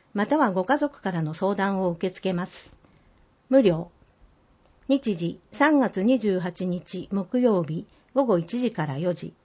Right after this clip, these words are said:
場所、市民活動センター。対象、十五歳から四十九歳の無業者やその家族。申し込み方法、電話、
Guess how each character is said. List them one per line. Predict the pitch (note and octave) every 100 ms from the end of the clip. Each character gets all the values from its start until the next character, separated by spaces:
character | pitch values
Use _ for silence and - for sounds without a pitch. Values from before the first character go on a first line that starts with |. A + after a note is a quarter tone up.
| _ _ _ _ _ _ _ -
場 | F#3
所、 | G3 F3+ - _ -
市 | -
民 | B3 C#4+
活 | C4+ C4+ C#4
動 | C4+ C4+
セ | C4+
ン | A#3 F3+
タ | F3+
ー。 | D3+ D#3+ G#3 _ _ _ _ _
対 | - G#3+
象、 | A3 - F#3+ F#3 - _ -
十 | A#3+ D4+
五 | C#4 A#3+
歳 | G3 F#3
か | -
ら | F3
四 | F3 B3+ D4
十 | A3+ G3
九 | - C4+
歳 | B3+ G#3 F3
の | E3+
無 | D#3+ F#3
業 | G3 A3+
者 | G3+ E3+
や | D#3+ E3+
そ | G3
の | G#3+
家 | A3+
族。 | G#3 D3+ - - - _ _ _ _ _ _ _ _ - - _ _ -
申 | C4+
し | C#4+
込 | -
み | C#4 C#4
方 | C#4 B3
法、 | A3+ F3 D#3+ E3 _ _ _ _
電 | F#3 G#3+ A3+
話、 | G#3+ G#3+